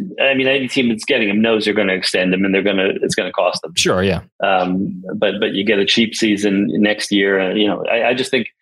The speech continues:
Speaker 1: I, and, and look, we never know what's gonna happen. He could get hurt next year. He could struggle next year with the shooting. He ha-, he has great value outside of the Knicks this season. So I think that's an asset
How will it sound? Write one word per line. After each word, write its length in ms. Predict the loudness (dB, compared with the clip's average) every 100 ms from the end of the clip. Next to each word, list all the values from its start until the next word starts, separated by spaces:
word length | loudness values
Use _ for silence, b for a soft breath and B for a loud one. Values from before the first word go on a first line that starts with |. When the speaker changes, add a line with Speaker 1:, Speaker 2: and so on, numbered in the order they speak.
| _ _ _ _ -4
Speaker 1:
I, 60 | -2
and, 400 | -2 -2 -2 -2
and 220 | -2 0
look, 280 | 0 -2 -10 -2 0 0 -2
we 180 | -2 2
never 260 | 2 2 2
know 140 | 2
what's 140 | 0 0
gonna 120 | -2
happen. 180 | -2 -2
He 120 | 0
could 160 | 0
get 140 | 0 0
hurt 220 | 0 0
next 220 | -2 0
year. 160 | 0 2
He 120 | 0
could 260 | 0 -2 -2
struggle 400 | 2 2 2 -2
next 240 | -2 -2
year 100 | -2
with 80 | -2
the 60 |
shooting. 300 | 0 0 0 -4 _ _ _ -4
He 120 | -2
ha-, 200 | 0 0
he 120 | 2
has 180 | 2 2
great 300 | 0 0 0
value 500 | 0 2 0 -2 -6 -8 -4
outside 500 | -2 -2 0 0 0
of 60 | -2
the 80 | -2
Knicks 260 | -2 -6 -18 _ _ _ _ -2
this 200 | 0 2
season. 320 | 0 0 0
So 120 | 0
I 80 | 0
think 200 | -2 0
that's 220 | 0 0
an 60 | 0
asset 480 | -2 0 0 -2